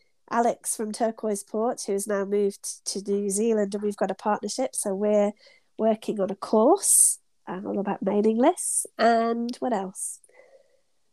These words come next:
A place I really like hanging out is the Overseas Makers Guild, which is on Facebook. Um, chatting to the, the members there,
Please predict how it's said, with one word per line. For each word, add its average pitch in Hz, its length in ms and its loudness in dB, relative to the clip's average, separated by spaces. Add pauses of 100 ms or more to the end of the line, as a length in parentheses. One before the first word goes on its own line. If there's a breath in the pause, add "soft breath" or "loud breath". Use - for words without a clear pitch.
(360)
A 294 100 2
place 370 360 6
I 277 60 6
really 269 260 6
like 220 220 0
hanging 214 260 -2
out 214 180 2
is 208 160 0
the 208 140 4
Overseas 202 420 2
Makers 208 360 0
Guild, 190 340 -4
which - 300 -6
is 196 240 0
on 190 280 -6 (120)
Facebook. - 600 0 (680)
Um, - 380 -10 (380)
chatting 226 440 0
to 208 120 -2
the, 190 340 4 (120)
the 214 80 -2
members 185 380 2
there, 185 400 0